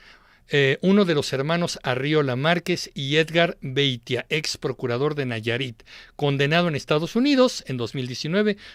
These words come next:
por su colaboración con el narcotráfico. Así que es un juicio largo,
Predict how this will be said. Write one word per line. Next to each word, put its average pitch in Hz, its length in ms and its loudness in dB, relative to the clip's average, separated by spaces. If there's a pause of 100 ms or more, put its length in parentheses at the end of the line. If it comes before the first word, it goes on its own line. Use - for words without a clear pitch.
por 165 220 4
su - 160 -8
colaboración 131 800 -2 (280)
con 139 240 -2
el 139 260 -2
narcotráfico. - 1200 -8 (540)
Así 117 260 -6
que 147 140 -6
es - 160 -8
un 143 120 -6
juicio 123 460 -8
largo, 143 720 -4